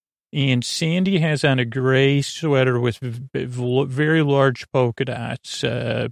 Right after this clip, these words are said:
like, uh, two pink polka dots, three orange, one green, and one white that I can see. And underneath that, like a, like a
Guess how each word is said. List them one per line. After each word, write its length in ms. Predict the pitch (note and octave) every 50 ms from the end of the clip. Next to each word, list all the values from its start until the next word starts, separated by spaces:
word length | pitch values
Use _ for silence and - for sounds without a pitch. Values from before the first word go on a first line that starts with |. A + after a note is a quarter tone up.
| -
like, 260 | C3+ C#3 C3+ A#2+ - D3+
uh, 140 | C#3 C3+ A#2+ -
two 160 | - - F#3+ E3
pink 280 | - F#3 E3 D#3 - -
polka 240 | D#3 C#3+ - D#3
dots, 420 | C#3+ C#3 C3+ C3+ C3+ - - - -
three 260 | - C#3 C#3+ D3 C#3+
orange, 440 | C#3 C#3 C3+ C3+ C3 B2+ B2+ A#2+ -
one 260 | C3 B2+ B2+ C3 C3
green, 360 | A#2+ B2+ B2+ B2+ B2+ B2+ B2+
and 140 | B2 A#2 A#2
one 300 | A#2+ A#2+ A#2+ A#2+ A#2 A2
white 360 | A2+ B2 A#2+ A#2 B2 B2+ -
that 120 | - C#3 B2
I 100 | A#2 A2+
can 200 | - B2+ B2 A2+
see. 720 | - - - - C#3+ C3 B2 A#2+ A2+ A#2 A#2+ A#2 B2 A#2 - _ _ _ _ _ -
And 360 | - D3 C#3 C3+ C3 C3+ C3 C#3
underneath 440 | C#3 C#3+ D3 C#3+ C#3 C#3+ C3+ - -
that, 380 | C#3 C3 C3 B2+ B2+ C#3+ C#3+
like 260 | D3 C#3 B2 A2+ -
a, 340 | C#3 B2 A#2 A#2+ A#2 A#2+ A#2 -
like 260 | B2 B2 B2 A#2 -
a 120 | B2 A#2